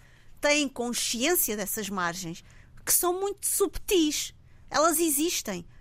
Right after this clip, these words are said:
Porque a residência à qual eu me estou a referir não fica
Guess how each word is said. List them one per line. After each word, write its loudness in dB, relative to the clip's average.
Porque -4
a 2
residência 2
à 2
qual -6
eu -4
me -4
estou -2
a -4
referir -4
não 2
fica 0